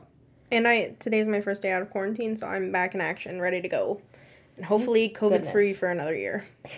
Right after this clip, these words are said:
Speaker 2: <laughs> It's gonna be January. <laughs>
Speaker 1: I literally, 'cause la-, I literally had it a year to the date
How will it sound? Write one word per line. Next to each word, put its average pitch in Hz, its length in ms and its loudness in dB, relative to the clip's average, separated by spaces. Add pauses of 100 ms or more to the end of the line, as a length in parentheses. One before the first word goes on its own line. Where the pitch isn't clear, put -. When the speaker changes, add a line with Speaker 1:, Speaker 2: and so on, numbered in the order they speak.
Speaker 2:
<laughs> - 0 -
It's - 840 0
gonna 196 160 0
be 175 100 -4
January. 175 840 -2 (100)
<laughs> - 120 -20
Speaker 1:
I 262 180 4
literally, 247 440 8
'cause 214 220 -2
la-, 156 160 0 (500)
I 85 520 -4
literally 220 400 6
had 190 240 4
it 185 160 2
a 196 100 4
year 180 640 2 (440)
to 226 200 -2
the 208 100 4
date 180 520 0